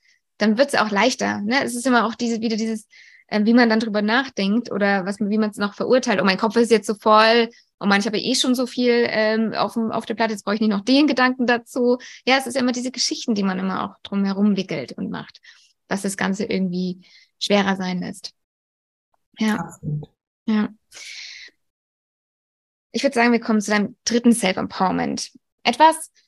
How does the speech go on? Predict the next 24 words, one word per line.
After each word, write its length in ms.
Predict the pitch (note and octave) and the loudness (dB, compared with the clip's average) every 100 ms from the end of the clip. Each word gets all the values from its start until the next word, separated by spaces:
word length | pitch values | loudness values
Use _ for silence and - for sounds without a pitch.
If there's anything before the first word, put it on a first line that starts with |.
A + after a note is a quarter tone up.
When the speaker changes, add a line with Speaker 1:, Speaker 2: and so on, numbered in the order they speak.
| _ | _
Speaker 1:
was 160 | A3+ A#3 | -4 -2
dich 140 | B3 | -2
in 60 | A3+ | 0
der 120 | A3 | 0
Zukunft 460 | G#3+ B3 - F#3+ F#3 | 0 -4 -2 -2 -2
bestärken 500 | F#3+ - D#3 D#3+ F#3 | -6 -4 -4 -4 -6
könnte. 440 | - F3 F3 G3 G3 - - | -8 -8 -8 -10 -12 -20 -2
Und 120 | G3+ | 2
diese 200 | B3 E4 | 2 0
Frage, 440 | - A3 A#3 D4 D4+ D4 - | 0 0 4 4 4 2 -2
die 100 | A3 | -2
hast 160 | A3 A3+ | 0 0
du 80 | |
freigelassen. 720 | G#3 G3+ A3+ G3 G3 - B3+ G#4 _ - - - _ - | 0 2 4 4 0 4 4 4 _ -20 -20 -20 _ 0
Mm, 340 | A3+ A#3 A#3+ A#3+ A#3+ _ - | 6 8 6 2 -8 _ -2
und 300 | G#3+ A3+ A3 _ | 2 2 0 _
ich 160 | C#4 F#4+ | -6 -2
hab 100 | D#4 | 2
mir 440 | D4 D4 D4 C#4+ - - | 4 6 4 2 -4 -12
dein 440 | - G3+ A3 A3 - | -4 -2 0 -2 -4
neues 340 | G3 F#3+ F#3+ | -2 -2 -2
Buch 300 | A#3 C#4 F4+ - _ - _ - | 0 0 -2 -8 _ -20 _ -20
Spiritual 560 | - A#3+ A#3+ B3 G#3+ | -2 2 2 2 -2
Leadership, 540 | G3+ B3 B3+ - F#3+ | 2 4 4 2 -4